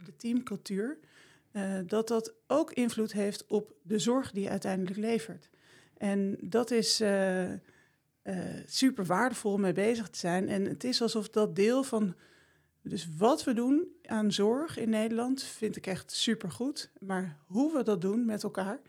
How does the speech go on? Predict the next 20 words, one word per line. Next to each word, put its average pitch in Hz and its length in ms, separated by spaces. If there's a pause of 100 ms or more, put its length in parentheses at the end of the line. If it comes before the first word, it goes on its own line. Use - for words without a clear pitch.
(340)
ja, 233 240
op - 120
sommige 277 360
plekken 214 300
gaat 190 200
dat 196 120
heel 226 200
soepel, 330 600
vanzelf. 214 640
En 233 120
op 226 80
sommige 277 320
plekken 247 300
gaat 226 240
het 208 120
wel 247 140
eens 233 120
een 233 60
beetje 220 240
onhandig. 202 560